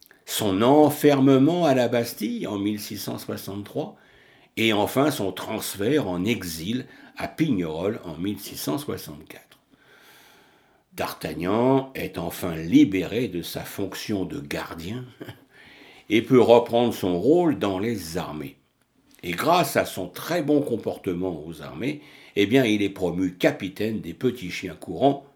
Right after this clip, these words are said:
le chevreuil. Après la démission du duc de Nevers, qui est lieutenant de la première compagnie des mousquetaires, eh bien, D'Artagnan en devient le capitaine de lieutenant,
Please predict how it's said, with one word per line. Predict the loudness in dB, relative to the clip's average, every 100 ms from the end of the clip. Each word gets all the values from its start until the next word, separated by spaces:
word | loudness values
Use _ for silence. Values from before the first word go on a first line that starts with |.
| _
le | 4 4
chevreuil. | 4 -2 -4 -16 -20 _ _ -20 -20 _ -20 -20 _ _ _ _ _ -20 -20 _ _ _ _ -20 -20 -20 -20 _ _ _ _ -2
Après | 0 6
la | 6
démission | 6 4 0 -2 2 2 2
du | -2
duc | -8 -12 -12
de | -12
Nevers, | -8 -6 -4 -4 -8 -12 -20 _ _ -20 -20 _ _ _ _ -12
qui | -4 -2
est | 0
lieutenant | 2 2 4 2 2
de | -2 -4
la | -6
première | -8 -6 -4 -4 -6
compagnie | -12 -12 -12 -12 -12
des | -10 -12
mousquetaires, | -14 -16 -16 -8 -8 -8 -8
eh |
bien, | -2 0 0 -4
D'Artagnan | 0 0 -2 -12 -12 -6 -6 0
en | 6 6
devient | 6 2 -2 -6 -6
le | -6 -8
capitaine | -4 -6 -4 -12 -12 -8 -8
de | -10
lieutenant, | -8 -8 -8 -12 -16 -16